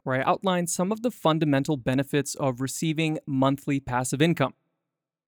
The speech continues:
To recap, they include stability and predictability, the opportunity to reinvest into more assets, the ability to offset capital losses, the ability to realize a capital gain,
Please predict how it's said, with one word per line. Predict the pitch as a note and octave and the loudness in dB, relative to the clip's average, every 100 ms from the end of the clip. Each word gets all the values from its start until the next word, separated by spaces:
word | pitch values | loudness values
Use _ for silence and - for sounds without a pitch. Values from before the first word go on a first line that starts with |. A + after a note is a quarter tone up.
| _ | _
To | - | 0
recap, | D3+ F3 E3+ E3 - | 0 4 2 2 -2
they | D3 | 0
include | D3 - D3 C#3+ B2+ | 0 0 2 2 0
stability | - - B2 D#3 D#3 D#3+ D#3 | -6 -2 2 2 2 2 0
and | C#3+ C3 | -2 -4
predictability, | C3 B2 C#3+ D#3+ A3 G#3 G#3+ G3+ _ _ _ _ _ - | -6 -4 0 4 4 4 0 -6 _ _ _ _ _ -12
the | D3 | 0
opportunity | D3+ D#3 - D#3 D3+ D3+ | 2 2 2 2 2 0
to | - | -2
reinvest | B2+ C3 B2+ D3 C#3+ - | 0 0 2 2 2 -2
into | D3 - | -6 -4
more | B2 D3+ F#3 | 2 4 4
assets, | F3 E3+ F#3 E3 - - - _ _ _ _ _ | 4 2 0 0 -6 -10 -14 _ _ _ _ _
the | E3+ | 4
ability | D#3+ G#3+ A3+ A3 | 6 6 4 2
to | F#3+ | 2
offset | D#3+ D#3+ - D#3+ - | 2 2 2 0 0
capital | - C3+ - B2+ | 0 0 0 2
losses, | B2+ D3+ - D#3+ D#3 - - _ _ _ | 4 4 4 0 0 -4 -8 _ _ _
the | C3 | -6
ability | A#2+ C#3+ D3+ | 0 0 2
to | C#3 C3+ | -2 -2
realize | C3 B2+ C3 B2+ | -2 0 -2 -2
a | C3+ | -4
capital | B2 - A2+ - B2+ | -6 -6 -6 -4 -2
gain, | D3 F3+ F3+ F3 | 2 2 2 -4